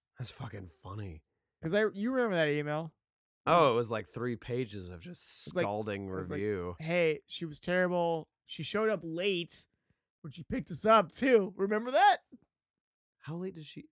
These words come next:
Speaker 1: she was, like, forty-five minutes late, right?
Speaker 2: It wasn't forty-five minutes. It was, like, hour late. It was crazy.
Speaker 1: Really?
Speaker 2: She was, like, showed up late, really late. And she also didn't she-, see any of the shows that we were seeing there.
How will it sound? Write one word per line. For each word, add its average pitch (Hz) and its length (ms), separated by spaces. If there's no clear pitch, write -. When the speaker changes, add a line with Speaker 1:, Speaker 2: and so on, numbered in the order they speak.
Speaker 1:
she 127 120
was, 220 140
like, 170 160
forty-five 156 340
minutes 127 240
late, 165 240
right? 107 160
Speaker 2:
It 339 80
wasn't 330 440
forty-five 302 380
minutes. 277 160
It 262 40
was, 254 80
like, 226 160
hour 294 340
late. 165 360
It 202 80
was 233 160
crazy. - 400
Speaker 1:
Really? 311 420
Speaker 2:
She - 160
was, 254 220
like, 254 160
showed 240 320
up 240 120
late, 190 320
really 208 360
late. 151 380
And 202 120
she 262 100
also 277 280
didn't 220 240
she-, 208 360
see 202 220
any 202 100
of 175 60
the 156 80
shows 160 600
that 160 120
we 156 120
were 151 120
seeing 147 400
there. 143 360